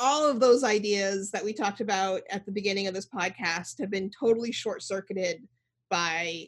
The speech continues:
covid. So, you know, there's definitely that aspect that we wanted to do that we haven't d-, done. I, I think maybe I've talked about this before, but when I lived in Boston,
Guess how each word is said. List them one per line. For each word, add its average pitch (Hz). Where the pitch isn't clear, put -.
covid. 175
So, 202
you 226
know, 190
there's 254
definitely 202
that 180
aspect 175
that -
we 180
wanted 175
to 180
do 175
that 170
we 190
haven't 185
d-, -
done. 165
I, 220
I -
think 508
maybe 453
I've 403
talked 403
about 370
this 349
before, 269
but 214
when 233
I 247
lived 277
in 311
Boston, 220